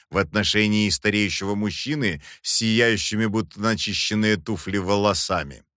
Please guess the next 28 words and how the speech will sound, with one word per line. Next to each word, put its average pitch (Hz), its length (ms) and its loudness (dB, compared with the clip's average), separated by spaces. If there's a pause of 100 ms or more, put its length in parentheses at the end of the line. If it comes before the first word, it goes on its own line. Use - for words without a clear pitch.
(540)
Замечательный 113 720 -2
смокинг 120 640 0
или, 98 160 0
скорее, 107 380 2
замечательно 107 680 -2
другое. 107 600 -2 (500)
Узнать 104 460 0
в - 100 -8
крое 139 520 4
сыновьего 117 600 2
костюма 101 840 0 (260)
руку 147 480 2
собственного 135 680 0
старого 127 540 2
портного. 92 800 0 (220)
Все - 180 0
равно, 120 280 2
что - 200 -2
поймать 113 460 4
себя 101 260 0
на 101 100 -2
повторении 104 600 2
фамильного 98 800 -2
жеста, 82 600 -2 (220)
к - 100 -20
примеру, 104 420 2
вот 110 200 0
этого. 73 440 -6